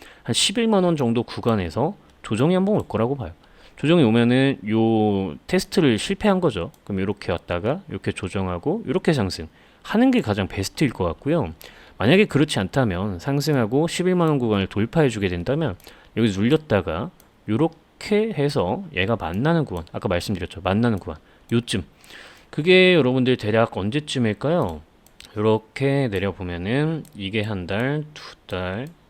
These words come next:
요렇게 되니까 한 두 달? 두 달 정도 걸리겠네요. 그러니까 월급으로 적금을 에스케이 바이오팜이 조금씩 들고 있다 하시는 분들은 이제 매수 기회가 두 번밖에 없다라고 저는 생각을 하는 겁니다.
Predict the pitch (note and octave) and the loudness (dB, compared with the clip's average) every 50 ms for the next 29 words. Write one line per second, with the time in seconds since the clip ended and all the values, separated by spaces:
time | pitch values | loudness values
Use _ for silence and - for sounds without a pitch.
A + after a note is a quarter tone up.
0 | _ - C#3 F#2 F#2 A2 B2+ - - C#3+ A#2+ G#2 G2 F2+ F2 E2 - - C3 G2+ | _ -18 -16 -12 -12 -10 -12 -10 -10 -8 -6 -6 -6 -6 -8 -10 -8 -8 -8 -8
1 | F2+ - _ _ _ _ _ _ _ _ _ - - _ _ _ _ _ _ _ | -8 -12 _ _ _ _ _ _ _ _ _ -20 -20 _ _ _ _ _ _ _
2 | - C#3+ B2+ - - E3+ E3 D#3+ G#3 - - - _ _ _ _ - - _ - | -4 -2 -2 0 2 4 4 4 2 0 -8 -20 _ _ _ _ -20 -20 _ -20
3 | _ _ - - D3 D3+ G3 G3+ F3+ F3+ D#3 C3+ A#2 F#2 F#2 F2 F2 F2 F2 E2 | _ _ -8 -2 4 6 6 6 6 6 4 2 2 0 0 -2 -4 -6 -6 -6
4 | E2 E2+ G2+ D3 - _ - _ _ _ _ _ _ _ _ _ _ _ _ _ | -6 -8 -10 -12 -16 _ -20 _ _ _ _ _ _ _ _ _ _ _ _ _
5 | - C3 B2+ - B2+ A2 G2 - - - - - - E2+ A2 A2+ A2+ B2+ D3+ D#3+ | -6 0 4 6 6 6 6 2 -2 -8 -14 -12 -8 -4 2 4 6 6 8 8
6 | G3+ G#3+ F#3 F3+ E3 D3+ C3+ A#2 G2+ G#2 C#3+ G3+ - - - - G#2 - _ - | 6 6 8 8 8 8 8 8 6 6 4 2 -4 -10 -8 -6 -6 -6 _ 2
7 | C#3 C3+ C3 C3 B2+ B2+ B2+ B2 B2 C#3 D3+ D#3+ C#3+ F#2+ F#2 - - A#2 G#2+ F#2+ | 4 4 6 6 4 4 4 4 4 4 4 4 4 2 0 0 2 2 4 4
8 | F#2+ F#2 F2+ - G#2 F#2+ F#2+ - - - D3 C#3 - - - A2+ A#2+ C3+ B2+ A2 | 2 2 0 -2 -2 -4 -2 -4 -4 -4 -4 -4 -4 -4 -2 -2 0 0 0 0
9 | - G2+ F2 F2 - - G#2 F#2+ F#2 F2+ F#2+ F#2+ F#2 F2 F2 F2+ E2 F2+ F2+ - | 0 -2 -2 0 -2 -2 -2 -2 0 0 -2 -2 -2 -2 -4 -4 -4 -4 -4 -4
10 | C3+ C3+ C3 A#2 G2+ G2 - - - - G#2+ B2+ D#3 F#3 G3+ A3 - - F#2+ - | -4 -2 0 0 0 0 -4 -6 -10 -6 -2 -2 0 2 0 0 0 -2 -4 -2
11 | - - G2+ F#2 E2+ E2 E2+ D#2+ - - F2 F#2+ E3 F3+ - - - - G2+ G2 | 0 2 2 4 2 0 -2 -6 -6 -6 -8 -8 -8 -12 -14 -18 -8 -4 -2 -2
12 | G2+ B2 C#3+ D3+ D#3+ A#2+ G2 G2+ B2+ D#3 D3+ C3+ F2+ D#2 D2 - - | -2 -2 0 0 0 0 0 -2 -2 -4 -6 -8 -10 -12 -12 -14 -18